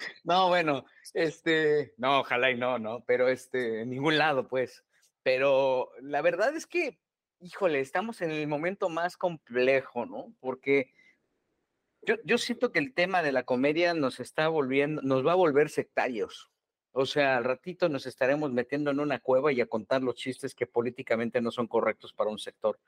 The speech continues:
Creo que también hay temas muy vulnerables, muy delicados. El tema de los niños particularmente es, eh, eh,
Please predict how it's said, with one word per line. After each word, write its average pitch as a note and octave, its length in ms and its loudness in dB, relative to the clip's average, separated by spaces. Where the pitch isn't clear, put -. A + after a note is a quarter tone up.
Creo E3 180 6
que G3+ 100 2
también C#3+ 300 2
hay C#3 140 0
temas C#3 260 2
muy B2+ 140 2
vulnerables, A#2 640 -2
muy B2 200 0
delicados. A2+ 800 0
El A2 160 -12
tema D3+ 160 2
de C#3 60 4
los A2 160 2
niños C3+ 340 0
particularmente A2+ 840 0
es, - 400 -8
eh, G2 160 -18
eh, F#2+ 440 -4